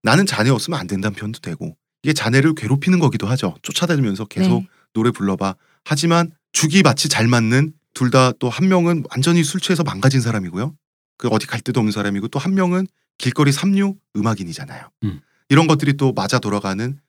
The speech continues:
Speaker 1: 죽이 맞는 합이 맞는 이런 한 문장으로 표현하는 것이 굉장히 많아요. 그래서 이 동일 후렴구가 반복될 때마다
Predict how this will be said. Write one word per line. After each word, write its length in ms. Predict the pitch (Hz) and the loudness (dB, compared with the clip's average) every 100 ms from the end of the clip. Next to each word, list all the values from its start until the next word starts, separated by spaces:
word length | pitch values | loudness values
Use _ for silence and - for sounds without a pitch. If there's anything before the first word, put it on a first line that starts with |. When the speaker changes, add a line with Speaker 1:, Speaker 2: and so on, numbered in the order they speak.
| _ | _
Speaker 1:
죽이 240 | - 104 131 | -10 0 0
맞는 260 | 120 117 | 2 -2
합이 220 | 113 147 | -4 -4
맞는 360 | 165 120 123 143 - | -2 -2 -2 -4 -2
이런 120 | 160 165 | 0 2
한 180 | 208 | 2
문장으로 520 | 269 220 196 190 185 185 | 2 2 4 4 2 0
표현하는 360 | 208 202 190 | 0 2 2
것이 200 | 175 - | 0 -4
굉장히 400 | - 113 156 269 | -6 -2 2 2
많아요. 480 | 160 78 76 78 - - _ _ | 0 -6 -10 -10 -10 -16 _ _
그래서 400 | 110 104 131 151 - _ _ | -4 0 2 0 -4 _ _
이 180 | 113 120 | -2 -2
동일 260 | 104 143 180 | 4 4 6
후렴구가 420 | 165 160 151 156 | 4 2 0 -4
반복될 440 | 143 95 - 113 | -4 -6 -6 -6
때마다 540 | 98 95 90 98 135 | -4 -6 -4 -4 -4